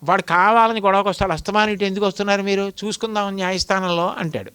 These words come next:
ఇక అక్కడి నుంచి బాధ, ఆ ఇల్లు పాడైపోతోందని, ఎప్పటికి తేలుతుందో తెలియదు.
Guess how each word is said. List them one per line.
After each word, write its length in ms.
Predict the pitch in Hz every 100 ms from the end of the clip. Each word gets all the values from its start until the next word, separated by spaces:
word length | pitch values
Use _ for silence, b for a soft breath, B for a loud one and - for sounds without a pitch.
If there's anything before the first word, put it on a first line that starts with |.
| _ B B B -
ఇక 80 |
అక్కడి 260 | 214 190 180
నుంచి 200 | 170 208
బాధ, 340 | 143 139 165
ఆ 280 | 151 143 143
ఇల్లు 220 | 147 156
పాడైపోతోందని, 880 | 175 151 160 165 160 151 143 123 123 147
ఎప్పటికి 320 | 143 180 175
తేలుతుందో 540 | 175 175 165 175 175
తెలియదు. 460 | 147 139 170 127